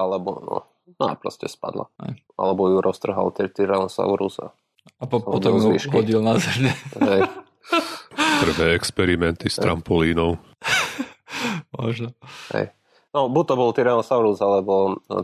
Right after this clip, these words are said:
Speaker 1: ten druhý Saurus. To je isté. Dobre, dvojka. Opioid fentanyl sa stáva novou drogou v uliciach U S A a je stále častejšou príčinou smrti z predávkovania. Čo
Speaker 2: No,
Speaker 1: vy na to?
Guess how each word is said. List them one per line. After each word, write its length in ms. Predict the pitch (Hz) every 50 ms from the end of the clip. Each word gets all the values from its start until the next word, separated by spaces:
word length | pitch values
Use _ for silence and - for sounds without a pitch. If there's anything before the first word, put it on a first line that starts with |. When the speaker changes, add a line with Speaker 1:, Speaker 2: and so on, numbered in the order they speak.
| - - 95 90
Speaker 1:
ten 200 | - - 92 92
druhý 300 | 92 92 90 - 95 92
Saurus. 500 | - - 95 95 98 - 101 104 - - _ _ _ - - - - - - - - _ _ _ _ _
To 100 | - 117
je 160 | 107 98 85
isté. 320 | 90 - - - 82 - _ _ _ _ - - - - _ _ _ _ _
Dobre, 400 | - 165 170 139 104 92 - - _ _ _ _
dvojka. 520 | - 110 107 95 90 - - - - - _ _ _ _
Opioid 640 | - - 160 - - 151 147 139 131 123 113 95
fentanyl 720 | - - 113 101 98 - 98 92 95 98 95 98 113 127 - _ _ _
sa 180 | _ _ - -
stáva 360 | - - - 123 127 117 101
novou 560 | 98 101 113 117 107 98 95 95 92 95 - _ _ - -
drogou 640 | - 95 92 107 104 107 107 107 104 98 98 98 98
v 80 | - - -
uliciach 640 | - 110 104 110 110 110 - - 95 92 90 -
U 120 | - 104 98
S 220 | 95 90 - - -
A 240 | 90 92 104 113
a 80 | - 98
je 80 | 98 98
stále 400 | - - 117 120 123 110 98 -
častejšou 560 | - 107 104 - - 120 120 - - 98 98
príčinou 560 | - - 101 98 - - 120 113 98 92 95
smrti 480 | - - - 107 113 - - - 98 95
z 80 | -
predávkovania. 880 | - 98 98 95 98 98 95 - - 101 98 98 95 92 90 90 90 - - _ -
Čo 80 | 123 117
Speaker 2:
No, 100 | 113 113
Speaker 1:
vy 120 | 107 117 123 127
na 20 | 117
to? 60 | 92